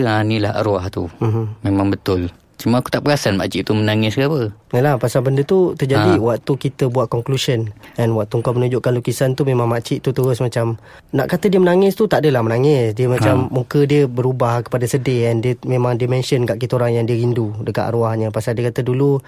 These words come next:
Speaker 2: kawasan perumahan diorang ada tiga rumah ni,
Speaker 1: Ha, ha.
Speaker 2: kira arwah lah selalu menjaganya, kan?
Speaker 1: Cuma antara komunikasi yang aku ingat lah, yang
Speaker 2: Mhm.
Speaker 1: mem-, memang terlekat dalam kepala otak, memang menyedihkan lah.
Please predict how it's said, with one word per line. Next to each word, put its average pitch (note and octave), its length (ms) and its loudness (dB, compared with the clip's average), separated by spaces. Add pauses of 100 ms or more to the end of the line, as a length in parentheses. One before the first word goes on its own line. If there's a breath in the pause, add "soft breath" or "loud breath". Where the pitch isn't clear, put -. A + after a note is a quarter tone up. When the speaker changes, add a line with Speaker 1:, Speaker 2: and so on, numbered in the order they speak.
(260 loud breath)
Speaker 2:
kawasan C3 480 0 (340)
perumahan C3+ 460 0
diorang C3+ 320 0
ada B2 160 -4
tiga C3 320 0
rumah C#3 340 2
ni, D#3 300 0
Speaker 1:
Ha, G#2 160 0
ha. G#2 180 0
Speaker 2:
kira B2+ 380 0
arwah C3+ 400 2
lah B2+ 100 0
selalu B2+ 380 -2
menjaganya, A#2 800 -2 (280)
kan? A#2+ 120 0
Speaker 1:
Cuma C3 340 2 (960)
antara B2+ 540 -2
komunikasi B2+ 640 0
yang A#2 160 2
aku - 140 -2
ingat B2 300 0
lah, G#2+ 180 -2
yang A#2 180 0
Speaker 2:
Mhm. A2+ 100 2
Speaker 1:
mem-, A2 240 0
memang A2 320 0 (180)
terlekat G#2 540 -4
dalam A2+ 240 0
kepala G#2+ 300 0
otak, A2 320 -2 (360)
memang A2+ 320 0
menyedihkan A2+ 580 0
lah. G#2+ 180 -2